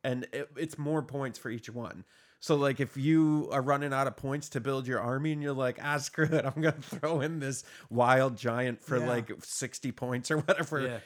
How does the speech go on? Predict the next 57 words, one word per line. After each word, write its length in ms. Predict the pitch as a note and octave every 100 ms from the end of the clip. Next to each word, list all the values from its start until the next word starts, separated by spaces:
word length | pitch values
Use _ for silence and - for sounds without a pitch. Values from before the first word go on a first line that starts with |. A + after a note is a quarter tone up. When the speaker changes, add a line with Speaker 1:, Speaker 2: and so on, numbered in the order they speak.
| -
Speaker 1:
he's 140 | F#3
gonna 120 | C4+ B3+
do 140 | F#3
whatever 320 | F3 D#3+ C#3+ D3
he 60 |
wants, 400 | C3+ D#3+ D3 A#2+
Speaker 3:
Yeah. 60 | -
Speaker 1:
but 220 | C#3 C3
it 200 | D#3 D#3
could 280 | - F3 E3+
work 260 | D3+ B2+ -
in 100 | A#2+
your 140 | A2+
favor. 380 | A2 A2 G#2+ C3
<laughs> 20 |
Speaker 3:
Yeah, 120 | A2+
Speaker 1:
Like 420 | G#2 - G#2+ G#2 -
Speaker 3:
yeah. 380 | B3+ - C4+ G3+ -
Thanks, 280 | C4 B2 -
man. 180 | G2+ F#2+ - - - -
Speaker 1:
Yeah. 80 | A#2+
Speaker 3:
Nuffle. 220 | C#3 G#2+ _ _ _ _ _
I'll 120 | F#2+ G2
praise 220 | - D3
Speaker 2:
Yeah. 100 | F3
Speaker 3:
Nuffle. 320 | A2 A2 G2 - A#2
Speaker 1:
So, 420 | - B2 A2 A#2+
uh, 380 | B2+ C3 A#2+ A#2
but 180 | A#2 C#3
all 100 | F3
right, 200 | G3+ D#3+
well, 300 | E3+ F#3 F3 D#3
uh, 400 | F3+ F3 E3 D#3+ - -
Bailey, 280 | - F3 F#3
thanks 280 | E3+ F#3+ F#3+
for 140 | -
coming 320 | F3 F3+ F3 D3
on. 320 | E3 G3 G#3 - - _ _
For 100 | E3
those 260 | D#3 F#3 F3
of 100 | D#3+
you 120 | E3+
listening, 540 | E3 E3 E3+ E3+ E3+
uh, 400 | - C3+ C3 C3 B2+ - - -
Bailey's 380 | C3 C3+ C3+ -
the 120 | B2+
host 300 | C3 C3 -
of 200 | A#2 G#2+
Seize 360 | - C3 B2+ -
the 120 | B2
Initiative 480 | B2 B2+ - B2+ -
podcast. 460 | A#2+ B2 D3 D#3+
Speaker 3:
Mm-hmm. 80 | D3
Speaker 1:
It's 100 | B2+
our 140 | A#2 A#2
forty 300 | - B2+ B2
poc-, 340 | B2 A#2 -